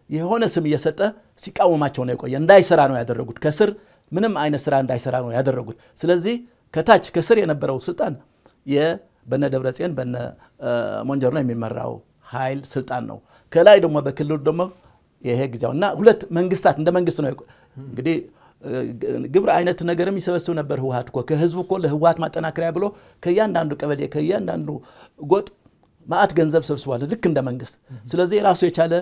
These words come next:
እንደ መንግስት ነው ሲሰራ የነበረው፣ ያኛውም ሌላ መንግስት። እ፣ ቲዲኤፍ ደግሞ የቲዲኤፍ መሪዎች ሌሎች ሌላ፣ ሌላ ሴንተር፣ የስልጣን ሴንተር ሆነው ነው ሲሄዱ የነበረው። እና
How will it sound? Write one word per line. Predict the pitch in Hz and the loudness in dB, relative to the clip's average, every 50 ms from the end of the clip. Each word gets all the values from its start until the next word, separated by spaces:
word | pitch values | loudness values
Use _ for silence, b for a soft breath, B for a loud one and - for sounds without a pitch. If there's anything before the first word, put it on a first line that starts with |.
| 175 - | -2 -4
እንደ | - 147 147 151 | -4 -4 -2 0
መንግስት | 151 156 147 139 135 - - | 0 -2 -2 -4 -6 -6 -8
ነው | 143 131 | -8 -10
ሲሰራ | 117 - 123 - 147 139 | -10 -10 -6 -4 -4 -4
የነበረው፣ | 131 123 127 123 113 127 123 123 131 | -4 -4 -6 -8 -8 -8 -8 -6 -4
ያኛውም | 139 143 151 151 156 190 190 | -2 0 0 0 0 0 -2
ሌላ | 170 151 143 131 127 | -2 -2 -2 -2 -2
መንግስት። | 131 123 131 - - - b b b b b b b b b b - | -4 -6 -8 -10 -14 -18 b b b b b b b b b b -6
እ፣ | - 127 135 | -4 -4 -2
ቲዲኤፍ | 131 - 156 151 156 151 160 123 | -2 -2 -2 -2 -2 -2 -2 -2
ደግሞ | 143 151 147 143 | 0 0 0 0
የቲዲኤፍ | 139 143 143 147 143 147 127 113 135 | -2 -2 -4 -4 -4 -4 -4 -2 -2
መሪዎች | 139 143 151 165 190 185 - b b b b b b - | 0 0 0 0 0 -2 -6 b b b b b b -2
ሌሎች | 139 143 147 147 139 - - - _ _ _ _ - | 2 4 6 6 4 2 -4 -18 _ _ _ _ -4
ሌላ፣ | 135 147 143 135 127 | -2 0 0 0 0
ሌላ | 127 131 131 123 117 107 - - | -2 -2 -2 -4 -4 -6 -8 -6
ሴንተር፣ | - - 156 156 - 127 117 | -2 0 0 0 0 -2 -4
የስልጣን | 123 120 110 113 - - 147 - 160 151 - | -4 -4 -6 -8 -10 -12 -8 -6 -6 -4 -4
ሴንተር | - 143 139 151 143 | -4 -4 -4 -4 -4
ሆነው | 135 151 156 147 | -2 -4 -4 -4
ነው | 135 120 | -6 -6
ሲሄዱ | - 139 139 143 | -6 -6 -6 -4
የነበረው። | 131 127 135 123 135 131 127 B B B B B B B - | -6 -6 -6 -8 -8 -10 -10 B B B B B B B -6
እና | 147 165 | -2 0